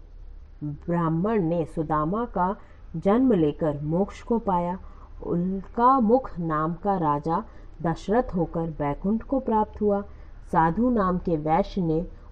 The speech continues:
मोर ध्वज बनकर अपने पुत्र को आरे से चीरकर मोक्ष को प्राप्त किया। महाराज तुंग ध्वज ने स्वयं भू होकर भगवान में भक्ति युक्त, युक्त कर्म कर मोक्ष को प्राप्त किया।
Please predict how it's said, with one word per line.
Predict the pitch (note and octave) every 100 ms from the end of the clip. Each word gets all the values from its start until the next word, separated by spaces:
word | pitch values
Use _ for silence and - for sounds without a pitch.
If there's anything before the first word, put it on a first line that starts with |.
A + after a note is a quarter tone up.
| -
मोर | E3+ G3+ B3+
ध्वज | E3 E3+ D#3+
बनकर | D3+ D#3+ G#3 - D3 - - - - -
अपने | - B3+ D4
पुत्र | - F#3 F3+
को | F3 - D3+ G3+ - - -
आरे | - E3 F3+ C#4
से | - F3
चीरकर | - - B3+ C#4 F#3 D3 - - - - D#3+
मोक्ष | D#3+ D#3+ -
को | -
प्राप्त | A#3+ A#3 G#3 G#3
किया। | G#3 A3 F#3+ F#3 - - - - - - E3
महाराज | E3 E3+ F3+ A3+ - -
तुंग | A#3+ C4
ध्वज | F3 E3+ D#3+
ने | E3 E3
स्वयं | E3+ - E3 G#3+ A#3
भू | F3 G3 A3
होकर | G3 D#3+ - D#3 - - - -
भगवान | D#3 D#3+ D#3 F3 B3
में | A3 D#3 C#3+
भक्ति | F3+ - C4+ G#3+
युक्त, | G3 - - - - - - - - - -
युक्त | F#3 C4 - D#4+ -
कर्म | E3+ F#3+ G#3
कर | - D#3+ D#3
मोक्ष | E3 D#3+ G3+ -
को | - D#3+
प्राप्त | - D#3 - -
किया। | - F#3+ -